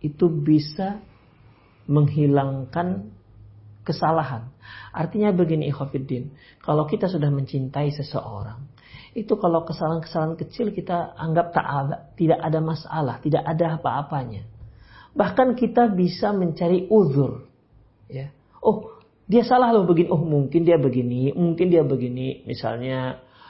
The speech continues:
eh, sang suami telat pulang, "Kok hari ini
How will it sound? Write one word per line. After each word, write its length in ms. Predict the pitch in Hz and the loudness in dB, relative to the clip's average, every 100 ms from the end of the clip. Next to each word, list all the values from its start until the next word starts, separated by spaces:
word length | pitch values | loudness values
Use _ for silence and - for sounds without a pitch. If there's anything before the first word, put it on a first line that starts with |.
| - _ - | -20 _ -2
eh, 260 | 131 127 131 | 2 2 2
sang 260 | - 127 131 | 0 -2 -2
suami 960 | - 139 135 139 143 139 139 143 - | 2 2 4 2 0 0 -2 -6 -4
telat 480 | 147 135 135 135 - | 0 2 2 -2 -6
pulang, 680 | 139 139 135 127 123 123 131 | 0 2 2 0 -2 -6 -8
"Kok 160 | - - - | -4 -4 0
hari 320 | 143 151 | 0 0
ini 100 | 156 | -2